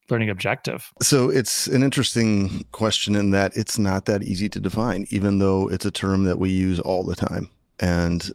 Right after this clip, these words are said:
Speaker 2: if you had to sit down and write out exactly what critical thinking means, it's a little bit more of a challenge than it seems.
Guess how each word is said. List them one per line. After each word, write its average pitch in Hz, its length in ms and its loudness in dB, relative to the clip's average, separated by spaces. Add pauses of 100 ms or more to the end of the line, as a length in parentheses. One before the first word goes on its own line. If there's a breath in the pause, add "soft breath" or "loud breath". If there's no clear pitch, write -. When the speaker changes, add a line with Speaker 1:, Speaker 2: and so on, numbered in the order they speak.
(120)
Speaker 2:
if - 80 -8
you 104 120 2
had 101 220 0
to 101 40 -4
sit - 300 -2
down 98 320 0
and 87 200 -2
write 95 220 0
out 90 320 -2
exactly 90 540 -4
what 90 240 -4
critical 92 340 -4
thinking 90 340 -4
means, - 360 -4
it's - 180 -4 (100)
a - 60 -6
little 127 180 -2
bit 131 140 -2
more 117 140 0
of 104 80 -4
a - 20 -2
challenge 101 380 -2
than 92 100 0
it 92 160 -2
seems. 101 300 -2